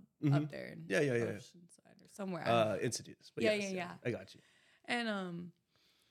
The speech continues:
Speaker 2: yeah, long story short, last year I, I, uh, would get, like, thirty, forty days in relapse. And then
Speaker 1: Uh-huh.
Speaker 2: I would, like, be like, "Oh, no, I got this. I'm good. I'm good." And then
Speaker 1: Uh-huh.
Speaker 2: it, it got really bad.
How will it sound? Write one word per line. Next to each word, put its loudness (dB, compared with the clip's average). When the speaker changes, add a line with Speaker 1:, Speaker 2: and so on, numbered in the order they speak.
Speaker 2:
yeah, -4
long -2
story -4
short, -2
last -2
year 2
I, 0
I, 0
uh, -8
would -4
get, 2
like, -8
thirty, -2
forty -4
days -2
in -6
relapse. -8
And -16
then -8
Speaker 1:
Uh-huh. -4
Speaker 2:
I -6
would, -6
like, -10
be -8
like, -8
"Oh, -8
no, -4
I -6
got -10
this. -20
I'm -6
good. -6
I'm -8
good." -6
And -6
then -2
Speaker 1:
Uh-huh. -2
Speaker 2:
it, -6
it -10
got -4
really -4
bad. -10